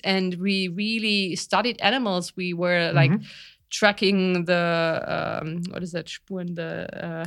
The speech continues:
Speaker 2: Oh, the tracks,
Speaker 1: the
Speaker 2: the
Speaker 1: tracks,
Speaker 2: yeah.
Speaker 1: and just really camping outside. We went to the lake and the ocean, and we're fishing and really,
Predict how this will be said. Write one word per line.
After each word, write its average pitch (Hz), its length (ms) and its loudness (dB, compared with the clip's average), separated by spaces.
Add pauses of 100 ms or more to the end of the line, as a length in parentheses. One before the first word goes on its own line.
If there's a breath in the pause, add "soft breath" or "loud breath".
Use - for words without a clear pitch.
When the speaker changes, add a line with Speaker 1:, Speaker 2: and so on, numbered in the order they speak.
(120)
Speaker 2:
Oh, 139 120 2
the 123 100 -2
tracks, 139 440 2
Speaker 1:
the 233 100 8
Speaker 2:
the 233 60 2
Speaker 1:
tracks, 254 440 4
Speaker 2:
yeah. 233 200 0
Speaker 1:
and 214 220 4 (380 loud breath)
just 226 320 0
really 226 240 4
camping 226 520 2
outside. 202 560 2
We 202 80 -2
went 202 360 2 (120)
to 214 80 -6
the 202 140 0
lake 196 320 4
and 202 120 2
the 196 120 2
ocean, 196 540 4
and 180 200 -2
we're 185 100 2
fishing 196 580 2
and 180 220 -2
really, 196 460 2